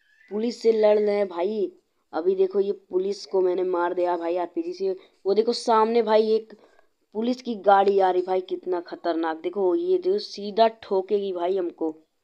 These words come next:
सीधा ठोकेगी भाई। क्या मतलब, ये देखो भाई, पहले यार पुलिस आती है। तो guys यार, वीडियो के आगे बढ़ने से पहले भाई वीडियो को like कर दो and channel को subscribe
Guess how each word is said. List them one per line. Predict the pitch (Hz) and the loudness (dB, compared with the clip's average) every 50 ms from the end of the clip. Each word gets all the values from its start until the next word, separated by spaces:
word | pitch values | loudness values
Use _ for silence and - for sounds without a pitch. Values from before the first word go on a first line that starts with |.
| _ _ _ _ _ _ _ _ _ | _ _ _ _ _ _ _ _ _
सीधा | _ - 202 196 190 202 208 | _ -10 -6 0 2 2 2
ठोकेगी | 202 208 196 180 180 - 190 185 190 190 | 2 0 -2 -4 -2 -4 -6 -4 -4 -4
भाई। | 175 165 160 165 175 190 196 190 175 151 - _ _ | -4 -4 -2 -2 -2 -2 -2 -2 -4 -4 -6 _ _
क्या | - 180 185 190 196 190 | 0 2 4 4 4 4
मतलब, | 185 175 - 185 185 180 - _ _ _ _ _ _ _ _ _ - | 2 0 -2 -2 -2 -2 -4 _ _ _ _ _ _ _ _ _ -2
ये | - 185 185 | 0 2 2
देखो | 190 185 214 240 | 2 2 2 2
भाई, | 254 262 | 4 4
पहले | 262 - - _ - 226 226 226 233 254 | 2 0 0 _ 4 6 6 6 6 6
यार | 254 254 254 247 | 6 6 4 4
पुलिस | 254 - 240 240 240 233 - | 2 -2 -6 -6 -4 0 0
आती | 196 - 359 - 190 185 | 0 0 0 -2 -4 -4
है। | - - 151 - - _ _ - | -4 -4 -6 -8 -10 _ _ 6
तो | 339 370 | 8 10
guys | 320 285 294 302 302 269 269 | 10 12 12 12 12 12 10
यार, | 294 294 254 | 10 10 10
वीडियो | 226 247 254 262 247 240 254 285 294 | 8 6 4 4 4 4 6 6 6
के | 294 294 269 247 | 6 4 4 2
आगे | - - - 220 233 254 262 | 4 4 4 6 6 6 6
बढ़ने | 240 208 226 226 226 226 240 247 | 6 6 6 6 6 4 4 2
से | 247 - 247 | 2 2 0
पहले | 254 - _ - 240 247 254 254 254 233 190 151 - - - 190 | -2 -4 _ 0 2 4 6 8 8 8 6 6 2 -2 -8 2
भाई | 208 226 247 247 240 | 6 8 8 8 6
वीडियो | 202 196 220 220 208 226 240 | 4 -2 -4 -2 -2 -2 0
को | 233 - 220 | 4 4 6
like | 208 190 190 196 220 220 - | 8 8 8 8 8 6 4
कर | - 220 214 214 | 2 2 4 4
दो | 220 233 | 4 4
and | - - - 202 196 202 | 4 2 0 0 0 -2
channel | - - - - 247 254 262 277 285 277 | -4 -8 -4 0 2 4 6 6 6 6
को | 277 277 | 6 4
subscribe | 269 269 - 247 220 220 - - _ _ - 208 208 214 | 2 2 2 -2 -2 -2 -4 -12 _ _ 6 8 8 8